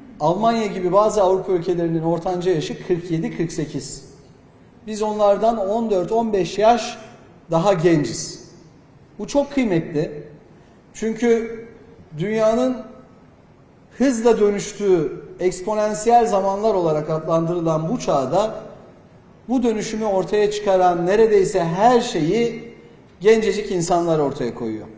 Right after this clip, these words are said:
Genç insanların kurduğu teknoloji girişimleri, o teknoloji girişimlerinin geliştirdiği fikirler, ürünler ve hizmetler dünyayı büyük bir hızla değiştiriyor ve dönüştürüyor. O vakit biz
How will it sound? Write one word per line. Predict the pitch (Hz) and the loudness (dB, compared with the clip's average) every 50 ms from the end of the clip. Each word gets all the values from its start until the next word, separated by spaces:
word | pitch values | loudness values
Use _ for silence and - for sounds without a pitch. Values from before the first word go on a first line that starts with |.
| - - - _ - - - _ - - - - - _ | -20 -20 -20 _ -20 -20 -20 _ -20 -20 -20 -20 -10 _
Genç | 185 202 208 208 - 208 | 0 0 0 0 -2 -4
insanların | 196 180 160 190 185 185 185 185 180 196 190 180 | -6 -4 -2 -2 -2 -2 -2 -2 -2 -4 -6 -4
kurduğu | - 180 175 165 170 175 170 | -4 -2 -2 -2 -2 -2 -2
teknoloji | 175 170 165 - 170 160 160 160 170 160 | -2 -4 -4 -4 -6 -4 -4 -4 -4 -2
girişimleri, | 160 160 151 151 - 156 143 139 127 120 117 123 120 117 - - - - - - - _ _ _ _ _ _ _ _ _ _ | -2 -4 -4 -6 -6 -6 -6 -6 -4 -6 -8 -10 -12 -14 -18 -20 -20 -20 -20 -20 -20 _ _ _ _ _ _ _ _ _ _
o | 196 208 202 | -4 -4 -2
teknoloji | 208 208 202 202 - 202 208 196 202 208 | 0 -2 -2 -2 -6 -8 -8 -8 -8 -8
girişimlerinin | 202 202 190 180 165 208 190 185 190 190 190 185 196 196 190 | -8 -8 -8 -8 -8 -8 -8 -6 -6 -6 -4 -4 -6 -6 -2
geliştirdiği | 180 185 185 175 175 - - - 185 180 165 165 170 180 180 180 185 180 - - - - - - - - - - - | 0 0 0 0 -4 -6 -4 -2 -2 -2 -2 -2 -2 0 0 0 0 -2 -4 -10 -16 -18 -20 -20 -20 -20 -20 -14 -12
fikirler, | 185 175 - - 185 175 170 170 170 170 170 175 | -12 -10 -6 -4 -2 -2 0 2 2 2 2 2
ürünler | 175 170 170 180 180 180 190 190 190 185 | 0 -2 -2 -2 -2 -2 -2 -2 0 -2
ve | 175 160 | -2 -2
hizmetler | 156 151 139 143 147 135 - - 151 160 185 190 - - - - - - - - - - _ _ _ _ _ - | -2 -4 -4 -6 -6 -6 -6 -4 -4 -2 -2 -4 -6 -10 -16 -18 -20 -20 -20 -20 -20 -20 _ _ _ _ _ -10
dünyayı | 196 214 214 220 214 208 226 240 214 190 | -8 -6 -2 -2 0 0 -2 -2 -4 -2
büyük | 220 233 262 254 - - | -2 -2 -2 -2 -4 -4
bir | 214 190 170 | -2 0 0
hızla | 175 185 175 165 170 160 156 | 0 0 0 0 -2 0 2
değiştiriyor | 165 175 180 165 170 170 - 190 185 196 208 226 226 214 | 2 2 2 -2 -4 -8 -8 -4 -2 -2 0 0 0 0
ve | 202 175 | 0 0
dönüştürüyor. | 165 151 143 135 - - - 131 123 117 107 98 - - - - - - - _ _ - - - - - _ _ - - | 0 0 -2 -4 -6 -10 -8 -8 -8 -8 -8 -12 -16 -20 -20 -20 -20 -20 -20 _ _ -20 -20 -20 -20 -20 _ _ -10 -2
O | - 233 254 | 0 4 4
vakit | 247 226 - 247 - - - | 4 2 2 -2 -6 -4 -2
biz | 185 175 160 - - - - - - - | -2 -2 -2 -2 -6 -8 -10 -12 -16 -20